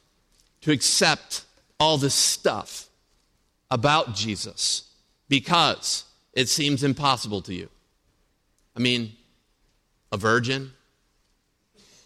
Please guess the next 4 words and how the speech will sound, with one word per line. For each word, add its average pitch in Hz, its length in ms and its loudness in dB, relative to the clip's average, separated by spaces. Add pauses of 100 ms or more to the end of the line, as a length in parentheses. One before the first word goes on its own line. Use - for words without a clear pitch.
(1200)
a 107 80 -8
birth, 98 500 -4 (3750)
a 113 40 -10
cross, 131 800 0